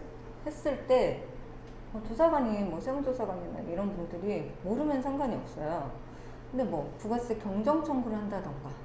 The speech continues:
부가세 신고를 했는데 환급이 나온다던가 했었을 때, 환급이 나오면은, 환급 금액이 크면 세무서에서 관련 자료 요청을 하거든요. 근데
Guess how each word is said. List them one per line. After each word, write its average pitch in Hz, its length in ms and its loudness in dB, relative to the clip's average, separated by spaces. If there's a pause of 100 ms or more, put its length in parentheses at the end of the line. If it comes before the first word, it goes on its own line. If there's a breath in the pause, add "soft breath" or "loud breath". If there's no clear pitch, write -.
(120)
부가세 226 380 0 (160)
신고를 302 500 0
했는데 247 520 0 (360 loud breath)
환급이 339 380 4
나온다던가 160 680 0 (680)
했었을 294 560 -2 (100)
때, 185 320 0 (640 loud breath)
환급이 339 400 4
나오면은, 175 600 2 (520)
환급 285 300 -2
금액이 180 420 -2
크면 220 600 2
세무서에서 208 720 0 (340 loud breath)
관련 202 240 2
자료 147 300 0
요청을 180 400 -2
하거든요. 147 560 0
근데 214 280 2